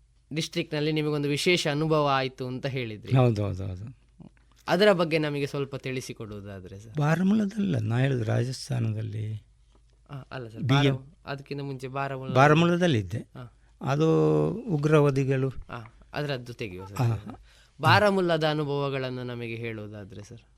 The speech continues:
Speaker 2: ಬಾರಾಮುಲ್ಲಾದಲ್ಲಿ ಚಳಿ ಪ್ರದೇಶ ಆದ ಕಾರಣ, ಹಿಮ ಬೀಳ್ತಲ್ಲ,
Speaker 1: ಆಹಾ.
Speaker 2: ಆದ ಕಾರಣ ಬಹಳ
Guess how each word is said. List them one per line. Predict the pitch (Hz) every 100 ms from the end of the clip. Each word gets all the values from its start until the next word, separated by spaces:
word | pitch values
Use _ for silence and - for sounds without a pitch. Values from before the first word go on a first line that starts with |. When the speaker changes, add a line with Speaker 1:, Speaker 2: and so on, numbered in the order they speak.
| -
Speaker 2:
ಬಾರಾಮುಲ್ಲಾದಲ್ಲಿ | 120 139 175 170 151 147 147 151 147 147 180 - - - _ - - - - _ _ _ _ _
ಚಳಿ | - 151 170
ಪ್ರದೇಶ | 170 151 143
ಆದ | 147 135
ಕಾರಣ, | 120
ಹಿಮ | 120 190 196
ಬೀಳ್ತಲ್ಲ, | 156 123 - 113 127
Speaker 1:
ಆಹಾ. | 101 - 139
Speaker 2:
ಆದ | 139
ಕಾರಣ | 147 151
ಬಹಳ | 139 147